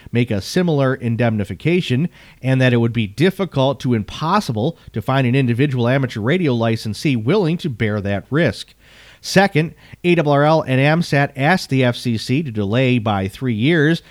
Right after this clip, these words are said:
the proposed effective date of April twenty-third, twenty twenty-two, for a rule that would require satellite operators to certify that space stations be designed with the maneuvering capabilities sufficient to perform collision avoidance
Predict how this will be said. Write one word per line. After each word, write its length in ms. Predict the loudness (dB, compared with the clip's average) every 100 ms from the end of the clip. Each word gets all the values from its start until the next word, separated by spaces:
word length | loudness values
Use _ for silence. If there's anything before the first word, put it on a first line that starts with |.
| -10
the 120 | -8
proposed 500 | -4 -2 0 0 0
effective 460 | -4 -2 -2 -4 -4
date 260 | -2 0 -2
of 100 | -2
April 280 | -2 -4
twenty-third, 640 | -6 -4 -4 -4 -2 -4 -4
twenty 300 | -6 -4 -4
twenty-two, 720 | -6 -6 -6 -2 2 2 0 -4 -20 _
for 240 | -2 0
a 80 | 0
rule 400 | 2 2 4 2
that 180 | 0 -2
would 100 | -2
require 560 | -6 -4 0 2 2 0
satellite 580 | -2 0 2 2 2 2
operators 680 | 0 0 0 0 2 -2 -4 -20 -12
to 120 | -6 -6
certify 760 | 0 2 2 0 0 0 0
that 200 | 0 -4
space 400 | -4 -4 -2 0
stations 560 | -2 0 0 0 -4 -2
be 220 | 0 0
designed 680 | 0 -4 0 2 2 2 -2 -10 -20 _
with 240 | 2 2
the 120 | 2 0
maneuvering 520 | 2 2 2 0 -2
capabilities 1000 | -2 -2 -2 -2 0 0 -2 -2 -4 -8 -8
sufficient 580 | -8 0 0 2 -4 -6 _ -8
to 80 | -2
perform 440 | 0 2 0 0
collision 640 | -2 -2 0 2 2 0 -2
avoidance 640 | -4 0 0 0 -4 -8